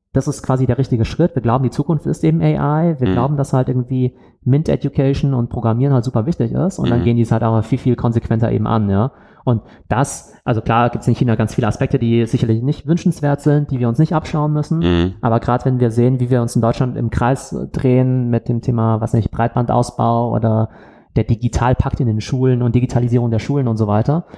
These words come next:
Speaker 1: da sieht man einfach, dass, ich finde, A, so ein bisschen die Kompetenz fehlt und
Speaker 2: Mhm.
Speaker 1: mit Sicherheit auch die Entschlussfreudigkeit,
Speaker 2: Mhm.
Speaker 1: dass man einfach nicht dahinter steht und dann,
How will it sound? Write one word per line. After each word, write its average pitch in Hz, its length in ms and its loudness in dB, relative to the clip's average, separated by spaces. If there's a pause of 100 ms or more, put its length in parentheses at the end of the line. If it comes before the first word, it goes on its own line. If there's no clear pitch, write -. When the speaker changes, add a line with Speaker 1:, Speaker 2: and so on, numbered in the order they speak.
(340)
Speaker 1:
da 120 80 0
sieht 113 160 -2
man 117 120 0
einfach, 117 220 0
dass, - 380 -4 (160)
ich - 100 -12
finde, 117 680 0 (140)
A, 113 280 0
so 123 100 -2
ein 117 40 4
bisschen 117 160 0
die 110 60 0
Kompetenz 123 440 -2
fehlt 180 360 0 (300)
und 110 180 0
Speaker 2:
Mhm. 87 100 -4
Speaker 1:
mit 87 100 0
Sicherheit 127 340 2
auch 110 120 -2
die 117 200 0
Entschlussfreudigkeit, 107 1800 -2
Speaker 2:
Mhm. - 320 -20
Speaker 1:
dass 127 140 -2
man 107 100 2
einfach 104 140 0
nicht 120 140 -2
dahinter 135 260 2
steht 120 340 2
und 120 160 -4
dann, 110 300 2